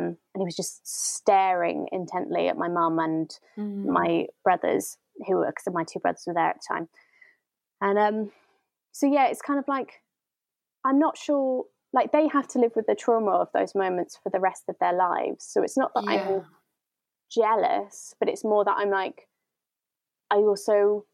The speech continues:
Speaker 1: wished I'd been there. But, but,
Speaker 2: Yeah.
Speaker 1: but actually, maybe for my own sake, it was good that I wasn't. It's, ugh,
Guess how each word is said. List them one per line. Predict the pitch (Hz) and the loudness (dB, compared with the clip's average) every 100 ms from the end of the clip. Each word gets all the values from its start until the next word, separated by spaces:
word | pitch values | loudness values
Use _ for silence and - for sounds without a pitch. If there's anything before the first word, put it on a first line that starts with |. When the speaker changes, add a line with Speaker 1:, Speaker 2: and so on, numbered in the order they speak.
| _ _ _ _ _ _ _ 226 | _ _ _ _ _ _ _ -6
Speaker 1:
wished | 208 - | -6 0
I'd | 202 202 | -2 2
been | 208 220 | 0 0
there. | 220 247 294 302 _ _ - | 0 0 -2 -6 _ _ 0
But, | 214 - _ | 0 -2 _
but, | - | -2
Speaker 2:
Yeah. | 208 175 175 175 | 0 0 -2 2
Speaker 1:
but | |
actually, | 196 214 - - 185 196 208 208 | 2 2 -2 -6 -2 0 -2 -2
maybe | 208 196 196 180 180 - | 2 2 2 -2 -4 -6
for | 185 | -4
my | 175 185 180 180 | -2 0 0 0
own | 175 170 | -2 -4
sake, | - 165 170 - _ _ _ _ _ _ _ 185 | -4 -4 -4 -8 _ _ _ _ _ _ _ -4
it | |
was | 170 170 - - _ _ _ _ | -2 -2 -6 -18 _ _ _ _
good | 214 | 0
that | 196 | 0
I | 208 | 2
wasn't. | 214 220 254 - | 0 2 0 -2
It's, | |
ugh, | - | -8